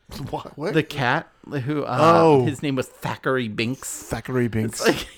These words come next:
Speaker 2: like, <laughs> I don't know why. It's like the only time I hear that
Speaker 1: Yeah,
Speaker 2: name,
Speaker 1: yeah.
Speaker 2: so I'm always like,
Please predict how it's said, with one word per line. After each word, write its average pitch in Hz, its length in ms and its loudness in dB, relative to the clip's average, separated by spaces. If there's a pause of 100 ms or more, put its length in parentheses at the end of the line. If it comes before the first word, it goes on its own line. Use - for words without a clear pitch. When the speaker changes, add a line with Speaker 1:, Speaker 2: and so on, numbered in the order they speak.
Speaker 2:
like, 202 540 -2
<laughs> - 60 -6
I 175 80 4
don't 180 180 2
know 175 140 2
why. 170 220 2
It's 165 140 -2
like 147 140 -4
the 151 120 -6
only 151 160 -4
time 151 160 -4
I 151 100 0
hear 135 180 -4
that 143 200 -2
Speaker 1:
Yeah, - 60 -10
Speaker 2:
name, 143 260 -4
Speaker 1:
yeah. 156 40 -8
Speaker 2:
so 151 160 -6
I'm 127 60 -2
always 127 180 -2
like, 113 320 -2